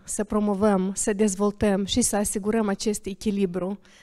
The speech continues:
între aceste două emisfere, între aceste două emis-, dimensiuni, care în armonie funcționează cel mai bine. Și aici, uh, vreau să o prezint pe Carolina Bugaian, uh, director general compania Molcel,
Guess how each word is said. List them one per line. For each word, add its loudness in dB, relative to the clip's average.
între 0
aceste -4
două 4
emisfere, 0
între -4
aceste 0
două 8
emis-, 4
dimensiuni, 2
care 6
în 8
armonie 8
funcționează 0
cel -4
mai -2
bine. -8
Și 2
aici, 4
uh, 6
vreau 4
să 0
o 2
prezint -2
pe -2
Carolina 4
Bugaian, 4
uh, -8
director -4
general -2
compania -2
Molcel, -4